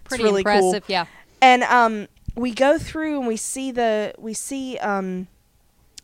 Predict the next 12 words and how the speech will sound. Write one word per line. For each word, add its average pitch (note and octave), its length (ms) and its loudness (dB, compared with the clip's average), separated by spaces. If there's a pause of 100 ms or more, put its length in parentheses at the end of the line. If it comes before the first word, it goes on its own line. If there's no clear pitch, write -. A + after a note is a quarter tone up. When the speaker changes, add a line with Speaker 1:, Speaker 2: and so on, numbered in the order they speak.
Speaker 2:
inside, A3 600 -2
and G3 200 -4
then G3 120 -6
we G3 100 -8
see G#3 360 -8
a - 80 -8
hand F#3+ 420 -8
reach E3 300 -8
out. C#3+ 360 -4 (640)
Speaker 1:
Smush - 760 -8
through G3 220 -8
the F#3 380 -8